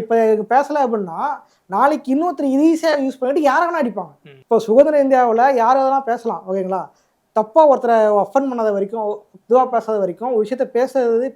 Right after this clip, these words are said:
Speaker 1: பேசவே கூடாதுன்றதான் தப்பு. என்ன மட்டும் பண்ணல, இந்த மாதிரி பேசின எல்லா சேனலுக்குமே இந்த மாதிரி வச்சு தூக்கியிருக்காங்க. எனக்கு தெரிஞ்ச ஒரு சேனலு, அதை நான் பேசும்போது பேசுன சேனல் இப்ப இல்ல, அந்த சேனலே இல்ல.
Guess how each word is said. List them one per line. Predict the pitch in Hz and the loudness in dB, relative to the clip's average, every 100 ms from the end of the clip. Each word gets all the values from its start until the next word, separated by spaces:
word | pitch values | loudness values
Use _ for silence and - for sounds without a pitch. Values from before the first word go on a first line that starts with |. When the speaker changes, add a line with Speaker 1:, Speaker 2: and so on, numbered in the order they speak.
| 220 | -4
Speaker 1:
பேசவே | 170 269 285 285 | -2 0 0 0
கூடாதுன்றதான் | 247 226 220 226 220 | -2 0 -2 -4 -6
தப்பு. | 185 - _ _ | -10 -16 _ _
என்ன | 214 233 | -8 -6
மட்டும் | 233 247 | -6 -6
பண்ணல, | 202 185 151 _ _ _ - | -8 -10 -12 _ _ _ -14
இந்த | 175 | -10
மாதிரி | 175 220 262 226 | -4 -4 -4 -6
பேசின | 220 214 175 | -10 -10 -8
எல்லா | 208 220 | -8 -8
சேனலுக்குமே | 214 185 175 151 156 208 180 | -12 -14 -14 -16 -16 -16 -14
இந்த | 170 | -14
மாதிரி | 170 170 190 233 214 185 156 | -14 -10 -8 -8 -8 -10 -14
வச்சு | 156 - 180 208 - _ - | -20 -12 -12 -12 -16 _ -12
தூக்கியிருக்காங்க. | 214 208 170 151 139 _ _ _ _ - | -10 -10 -12 -14 -20 _ _ _ _ -12
எனக்கு | 170 160 | -10 -8
தெரிஞ்ச | 185 226 233 | -6 -4 -4
ஒரு | 190 160 - | -6 -10 -14
சேனலு, | 165 214 208 160 147 233 277 _ _ _ - | -10 -6 -6 -6 -4 -4 -6 _ _ _ -10
அதை | 185 185 | -8 -6
நான் | 175 | -4
பேசும்போது | 202 214 226 262 233 | -4 -4 -2 -2 -2
பேசுன | 208 202 | -6 -6
சேனல் | 196 220 311 | -8 -6 -8
இப்ப | 311 240 | -6 -6
இல்ல, | 311 269 - _ | -6 -8 -12 _
அந்த | 185 185 | -12 -2
சேனலே | 277 349 359 | -2 0 2
இல்ல. | 285 | 4